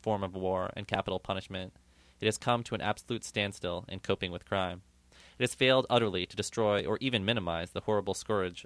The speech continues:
of its own creation. Crime is naught but misdirected energy. So long as every institution of today, economic, political, social, and moral, conspires to misdirect human energy into wrong channels, so long as most people are out of place doing the things they hate to do,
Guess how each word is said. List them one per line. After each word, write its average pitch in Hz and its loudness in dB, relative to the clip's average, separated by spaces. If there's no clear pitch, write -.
of 95 -4
its - -6
own 98 -2
creation. 92 -4
Crime 139 6
is 113 -4
naught 110 6
but 98 -2
misdirected 104 -2
energy. 92 -4
So 135 6
long 131 6
as 120 -4
every 113 0
institution 117 -4
of - -4
today, 101 4
economic, 104 0
political, 110 0
social, 107 0
and 101 -2
moral, 95 2
conspires 107 4
to 113 -2
misdirect 110 -2
human 113 -2
energy 95 -6
into 104 -8
wrong 104 2
channels, 95 -4
so 131 6
long 123 8
as 110 -2
most 120 0
people 110 2
are 101 2
out 113 8
of 113 2
place 98 2
doing 110 -2
the 107 -4
things 104 -4
they 101 0
hate 104 -2
to - -10
do, 95 -2